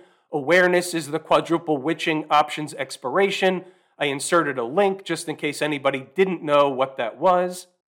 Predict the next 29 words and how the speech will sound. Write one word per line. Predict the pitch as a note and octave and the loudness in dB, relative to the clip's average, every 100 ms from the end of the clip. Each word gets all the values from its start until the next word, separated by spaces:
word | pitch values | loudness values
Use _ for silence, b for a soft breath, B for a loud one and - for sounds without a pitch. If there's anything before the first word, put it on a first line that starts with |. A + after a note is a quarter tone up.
| - | -10
We | F3+ | -8
should | - - C#4 C#4 - | -6 -2 0 0 4
get | F3 - - | 2 2 -2
some | F3+ | -6
volatility | D3+ C#3+ D#3 D#3+ C#4 A#3 E3+ | 2 2 2 2 2 2 0
this | C3+ C3 - | -2 -8 -8
week. | C3+ G#2+ - _ _ _ - | -10 -10 -14 _ _ _ 2
All | F3 F3+ | 4 6
we | E3+ | 4
got | D#3+ C#3+ | 2 2
today | - G3 A#3+ F3+ D#3 D3+ B B | 0 0 2 4 2 -4 B B
was | D3 C3+ | -6 -6
a | |
floater. | - - A3+ G3+ G#2+ - _ _ - | -12 4 6 6 4 -10 _ _ -10
It's | D3 - | -10 -10
day | - E3 C#3 | 0 2 2
one | D3+ G3 D#3+ C3+ C3 C3+ - | 2 4 6 4 -2 -8 -4
of | C3+ B2+ - _ _ | -4 -4 -18 _ _
five, | - F3 D3 F#2+ F2 - | 0 4 4 4 -4 -16
so | - | -10
we've | B2 B2+ | -6 -2
got | C#3+ B2 - | 0 0 -2
four | - D#3 D3+ | -8 0 0
more | C#3+ C3 | 0 -4
to | B2+ | -4
go. | C#3 B2 - _ _ | -4 -4 -4 _ _
Moving | C3 D#3+ F3 E3+ E3+ E3+ C3 | -4 0 2 2 -2 -2 -2
right | B2+ A#2+ | -2 0
along. | C3 F3 D3 F2 | 2 4 4 0